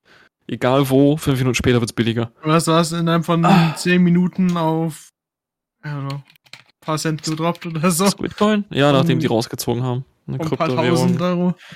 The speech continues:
Speaker 1: Eine Kryptowährung zum Serienhit Squid Game auf Netflix. Äh, Leute haben das Ding Squid Coin genannt, Leute haben gesagt, aktuell ist eine
Speaker 2: War nicht
Speaker 1: Verkaufsbeschränkung.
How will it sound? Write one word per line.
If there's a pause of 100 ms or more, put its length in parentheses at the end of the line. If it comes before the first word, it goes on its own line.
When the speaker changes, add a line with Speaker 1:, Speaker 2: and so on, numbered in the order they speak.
(220)
Speaker 1:
Eine
Kryptowährung
zum (120)
Serienhit
Squid
Game
auf
Netflix. (960)
Äh,
Leute
haben
das
Ding
Squid
Coin
genannt,
Leute
haben
gesagt,
aktuell
ist
eine
Speaker 2:
War
nicht
Speaker 1:
Verkaufsbeschränkung.